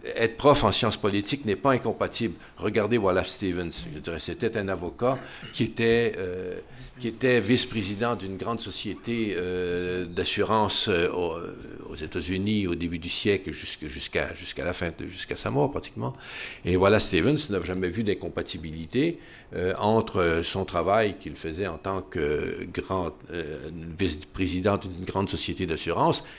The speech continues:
et son travail de poète, qui est un poète absolument exceptionnel par ailleurs. Et c'est très, c'est très, je cite Wallace Stevens parce que ça me vient en tête à l'instant, mais c'est, c'est le poète du réel.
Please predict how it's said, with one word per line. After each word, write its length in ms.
et 80
son 120
travail 320
de 100
poète, 340
qui 80
est 100
un 60
poète 240
absolument 320
exceptionnel 560
par 180
ailleurs. 260
Et 380
c'est 120
très, 320
c'est 200
très, 340
je 120
cite 340
Wallace 260
Stevens 280
parce 160
que 60
ça 60
me 60
vient 160
en 60
tête 180
à 60
l'instant, 400
mais 120
c'est, 320
c'est 140
le 80
poète 300
du 100
réel. 300